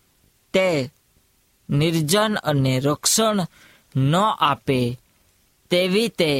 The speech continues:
બની ગઈ હતી. તે ઉલ્લેખ કરે છે કે નદીની પારના લોકોએ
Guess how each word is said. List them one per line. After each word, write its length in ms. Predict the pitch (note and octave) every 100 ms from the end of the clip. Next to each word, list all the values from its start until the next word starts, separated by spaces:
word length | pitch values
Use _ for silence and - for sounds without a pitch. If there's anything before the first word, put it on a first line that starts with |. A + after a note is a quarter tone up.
| A2 _ - C#3
બની 400 | C#3 D#3+ G3 A3+
ગઈ 360 | F#3 F#3 G#3
હતી. 560 | F#3 D3 - - A#2 A2 _ _ _ _ _ _ _ - -
તે 140 | - C3+ -
ઉલ્લેખ 420 | D#3 E3+ G3+ - -
કરે 300 | G3+ F#3+ F#3
છે 280 | - G3+ F3+ E3+ - _ _ _ _
કે 120 | G3 G3
નદીની 840 | D#3+ D#3+ C#3+ G3+ A#3 A#3 G#3+ D3+ C3 - _ _ _ _ _ _ _ _
પારના 500 | D#3+ F#3 G#3+ G#3+ G3+
લોકોએ 540 | F#3 D#3 - D3 C#3+